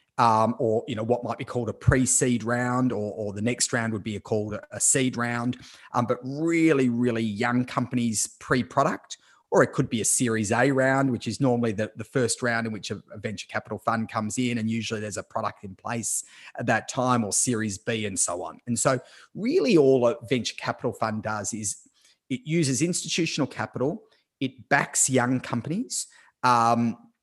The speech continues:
and, and, and it's also, you know, backs startups. And so what is a startup? If you think about it, every single company starts life as, as a startup, as one or two or three or four people coming together and starting a company. And that's anything from,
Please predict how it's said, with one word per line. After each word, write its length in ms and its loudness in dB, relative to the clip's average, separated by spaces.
and, 240 2
and, 140 -4
and 180 -8
it's 140 -6
also, 280 0
you 140 2
know, 60 2
backs 280 -4
startups. 560 -2
And 120 -4
so 200 -2
what 200 -2
is 100 0
a 60 -2
startup? 680 -2
If 320 -20
you 80 0
think 220 0
about 220 0
it, 160 0
every 480 0
single 420 0
company 480 -6
starts 640 -2
life 600 -6
as, 500 2
as 160 2
a 60 -2
startup, 540 -2
as 220 -2
one 480 4
or 120 -4
two 340 0
or 120 -2
three 360 0
or 80 2
four 240 2
people 280 -2
coming 260 -2
together 260 -4
and 100 -4
starting 300 -2
a 40 -10
company. 360 -12
And 100 -4
that's 240 -2
anything 420 -2
from, 380 -2